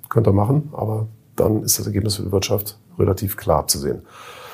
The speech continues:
<clears throat> Weil, wie gesagt, die Kreditvergabebereitschaft eben schon jetzt schrumpft, aufgrund der hohen Geldmarktzinsen auch kein Wunder, wenn die Banken eben längerfristige Kredite vergeben,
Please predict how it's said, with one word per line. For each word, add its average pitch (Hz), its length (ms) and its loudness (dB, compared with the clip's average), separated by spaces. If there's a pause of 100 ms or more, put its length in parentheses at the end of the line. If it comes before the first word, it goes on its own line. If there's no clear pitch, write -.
(360)
<clears throat> - 0 -
Weil, 151 880 6
wie 131 80 4
gesagt, 107 320 2
die 104 60 0
Kreditvergabebereitschaft 101 1200 0
eben 90 280 -2
schon 98 220 -2
jetzt - 240 4
schrumpft, - 440 0 (140)
aufgrund 117 400 0
der 90 240 4
hohen 95 380 -2 (120)
Geldmarktzinsen 110 640 0
auch - 120 0
kein 90 260 -2
Wunder, 127 360 4
wenn 110 100 -2
die 107 80 -2
Banken 92 320 -2
eben 82 380 0
längerfristige 101 580 0
Kredite 104 280 -6
vergeben, 101 440 0